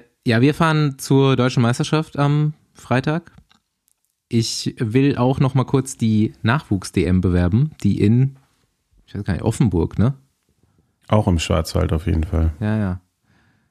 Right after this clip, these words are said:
Speaker 1: Äh, ich guck hier
Speaker 2: Oder
Speaker 1: noch
Speaker 2: ich
Speaker 1: mal.
Speaker 2: weiß nicht, Ba-, Baden-Württemberg auf jeden Fall, aber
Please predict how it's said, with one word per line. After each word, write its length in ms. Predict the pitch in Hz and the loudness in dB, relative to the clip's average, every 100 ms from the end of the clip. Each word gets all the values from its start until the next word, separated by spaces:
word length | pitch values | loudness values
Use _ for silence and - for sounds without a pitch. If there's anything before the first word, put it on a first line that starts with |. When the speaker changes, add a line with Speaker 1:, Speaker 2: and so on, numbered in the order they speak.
| _ | _
Speaker 1:
Äh, 160 | 104 98 | -10 -8
ich 140 | - | -10
guck 160 | - 113 | -12 -4
hier 80 | 98 | 2
Speaker 2:
Oder 80 | 101 | 2
Speaker 1:
noch 60 | |
Speaker 2:
ich 80 | 101 | 2
Speaker 1:
mal. 80 | 101 | 0
Speaker 2:
weiß 100 | 104 | 0
nicht, 320 | 104 - - | 0 -4 -4
Ba-, 280 | 95 - - - | -2 -2 -4 -8
Baden-Württemberg 800 | 104 98 107 101 104 107 87 85 | -4 0 2 2 2 2 2 2
auf 140 | 82 - | 0 0
jeden 160 | 92 95 | 0 2
Fall, 260 | - 117 | 0 2
aber 420 | 101 92 95 - | 2 2 0 -4